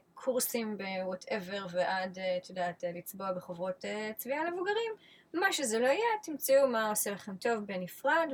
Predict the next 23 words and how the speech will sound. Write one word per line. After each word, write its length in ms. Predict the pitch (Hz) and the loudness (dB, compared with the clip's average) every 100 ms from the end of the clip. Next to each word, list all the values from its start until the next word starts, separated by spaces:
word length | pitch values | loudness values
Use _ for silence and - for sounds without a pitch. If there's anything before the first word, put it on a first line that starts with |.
| 190 | -4
ותעשירו 520 | 175 180 - 247 240 | -6 -6 -2 0 0
את 80 | 214 | -2
החיים 280 | - 254 | -6 -4
ותמלאו 380 | 180 185 180 247 | -4 -6 -4 -2
אותם 220 | 294 220 | -2 -2
מחדש, 640 | 185 - 170 214 302 339 - _ _ _ - | -6 -6 -4 0 0 0 -10 _ _ _ -4
אה, 60 | 185 | 0
פעם 160 | 247 285 | 4 4
אחת 140 | 285 | 2
בשבילכם, 340 | 214 196 185 349 381 | -4 -8 -2 0 0
ובאמת 260 | 180 233 247 | -2 -2 -2
פעם 200 | - 196 | -2 -2
שנייה 220 | - 185 | -2 -2
גם 100 | 180 | -2
בשביל 180 | 165 165 | -4 -8
הזוגיות, 580 | 160 165 175 202 214 - | -8 -8 -4 -4 -6 -10
כדי 220 | - 180 | -6 -4
לא 180 | 175 202 | -4 -4
להתעלק, 720 | 214 202 - 175 180 185 - 180 170 180 180 - _ _ _ _ _ | -4 -4 -4 0 0 -2 -10 -16 -2 0 0 -2 _ _ _ _ _
ושלא 280 | - 202 247 | -4 0 2
נהיה 160 | 294 | 8
הדבר 220 | 254 214 226 | 8 8 8
היחיד 420 | 233 214 226 | 8 6 0